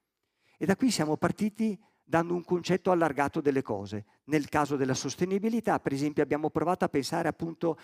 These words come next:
a una sostenibilità di tipo sociale, quella sostenibilità che permette il lavoro, l'occu-, l'occupazione. Il lavoro vuol dire la famiglia, la famiglia vuol dire la comunità e la comunità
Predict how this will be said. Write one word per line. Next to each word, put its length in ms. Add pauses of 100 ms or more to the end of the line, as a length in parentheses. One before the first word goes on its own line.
(120)
a 120
una 120
sostenibilità 1000 (320)
di 120
tipo 220
sociale, 640 (840)
quella 180
sostenibilità 840
che 120
permette 600 (140)
il 140
lavoro, 380
l'occu-, 520
l'occupazione. 840 (160)
Il 120
lavoro 360
vuol 200
dire 560
la 120
famiglia, 600 (280)
la 100
famiglia 480
vuol 180
dire 440
la 140
comunità 640 (280)
e 100
la 100
comunità 720